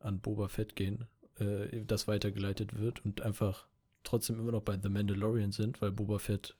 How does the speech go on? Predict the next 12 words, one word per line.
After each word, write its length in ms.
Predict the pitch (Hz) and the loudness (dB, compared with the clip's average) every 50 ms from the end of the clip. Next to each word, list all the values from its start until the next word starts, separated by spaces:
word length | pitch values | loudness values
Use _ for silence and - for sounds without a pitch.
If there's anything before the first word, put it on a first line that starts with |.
| - | -4
im 160 | - 113 101 98 | -2 0 2 2
Blute 480 | 104 104 113 117 - - 104 104 - - | 2 2 0 0 0 0 0 0 0 0
ein 180 | 101 95 98 | 0 0 0
Mandalorian, 760 | 101 104 101 92 98 101 98 104 101 101 101 98 98 95 98 | 0 0 -2 0 0 0 0 0 0 0 0 0 0 0 0
sag 140 | - 104 104 | 0 -2 -2
ich 80 | 101 104 | -2 -2
jetzt 200 | 107 - - - | -4 -6 -4 -2
mal, 100 | 98 98 | -2 -2
ist 180 | 104 107 - - - - - - - - - - | -2 -4 -6 -8 -14 -20 -20 -20 -20 -20 -12 -4
und 120 | - 101 98 | -2 0 2
jetzt 180 | 101 - - | 2 0 0
wahrscheinlich 480 | 101 90 - 98 95 95 90 - - | -4 -2 0 0 2 0 0 -2 -6